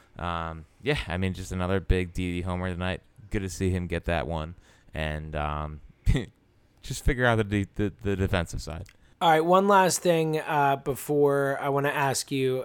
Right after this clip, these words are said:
Speaker 2: Uh, like I said, I wanna talk about the, the couple things that I think are the biggest weaknesses on the team and see what you think is the biggest issue and most important issue. But, um, last thing from tonight, and I actually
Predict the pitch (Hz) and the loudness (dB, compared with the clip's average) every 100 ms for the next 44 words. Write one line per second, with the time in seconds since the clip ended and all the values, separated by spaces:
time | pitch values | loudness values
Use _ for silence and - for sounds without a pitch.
0 | - 139 139 135 123 131 131 131 127 135 | -6 -6 -2 -2 -2 -2 -2 -2 -4 -2
1 | 131 127 123 127 123 131 127 139 135 127 | -2 -2 -4 -2 -4 -2 -2 0 0 0
2 | 131 123 123 127 123 123 113 120 110 117 | -2 -2 -4 -4 -4 -6 -6 -6 -6 -6
3 | 123 117 117 120 110 117 113 - 120 117 | -8 -8 -6 -6 -6 -6 -8 -6 -6 -6
4 | - 127 117 113 113 113 104 - - - | -2 -2 -2 -4 -6 -6 -6 -10 -20 -20
5 | - _ - 156 175 170 151 156 143 135 | -20 _ 2 8 10 10 8 8 6 6
6 | 135 135 117 127 131 127 131 - 131 127 | 2 2 0 -2 -2 -2 -2 -2 -2 4
7 | 143 139 - - - - - - 165 165 | 6 6 2 -8 -20 -20 -6 10 12 12
8 | 160 156 156 156 - _ _ _ _ _ | 12 12 8 4 -2 _ _ _ _ _
9 | _ - 214 220 208 208 180 165 170 156 | _ 2 10 12 12 10 6 6 4 4
10 | 147 160 175 143 147 | 4 4 4 4 0